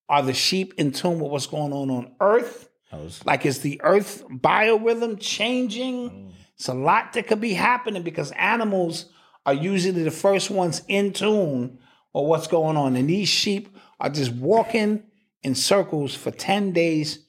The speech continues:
Speaker 1: straight, creating some kind of vortex.
Speaker 2: Was it a vortex? They slow.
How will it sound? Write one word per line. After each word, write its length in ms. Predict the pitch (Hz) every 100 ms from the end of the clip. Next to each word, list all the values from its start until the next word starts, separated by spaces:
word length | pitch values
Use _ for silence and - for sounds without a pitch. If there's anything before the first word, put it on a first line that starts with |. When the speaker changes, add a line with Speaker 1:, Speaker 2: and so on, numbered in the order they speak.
| _
Speaker 1:
straight, 440 | - - 156 127 - _ _ _ _ _
creating 400 | - 143 165 165
some 220 | 147 - 156
kind 260 | 151 156
of 240 | 147 131 - _ _
vortex. 920 | - 120 165 180 - 139 - - - - -
Speaker 2:
Was 160 | 117 131
it 60 | 131
a 100 | 104
vortex? 480 | 95 110 113 127
They 120 | 120 160
slow. 580 | 160 113 98 90 87